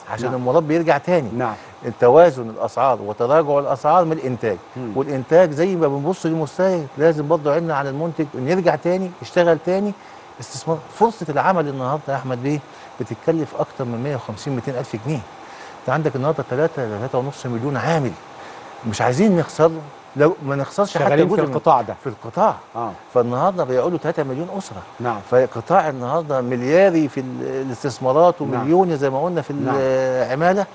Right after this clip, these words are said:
Speaker 2: نعم.
Speaker 1: عايز نحافظ عليه، وفي آخر ده أمن غذائي،
Speaker 2: نعم.
Speaker 1: أمن مواطن،
Speaker 2: صحيح.
Speaker 1: أمن وطن.
Speaker 2: د-، دكتور عبد العزيز، ربما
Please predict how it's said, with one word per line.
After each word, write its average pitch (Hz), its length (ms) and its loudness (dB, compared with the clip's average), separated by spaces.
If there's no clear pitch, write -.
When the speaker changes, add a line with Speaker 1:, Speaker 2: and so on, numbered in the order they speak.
Speaker 2:
نعم. 110 280 -4
Speaker 1:
عايز 165 200 -2
نحافظ 151 360 -2
عليه، 147 200 -2
وفي 147 120 -4
آخر 165 140 -2
ده 156 280 2
أمن 175 200 4
غذائي، 160 520 4
Speaker 2:
نعم. 160 200 -2
Speaker 1:
أمن 175 180 0
مواطن، 156 540 0
Speaker 2:
صحيح. 120 300 0
Speaker 1:
أمن 151 180 0
وطن. 127 280 2
Speaker 2:
د-، 135 100 -4
دكتور 226 220 4
عبد 175 120 6
العزيز، 175 280 2
ربما 214 400 4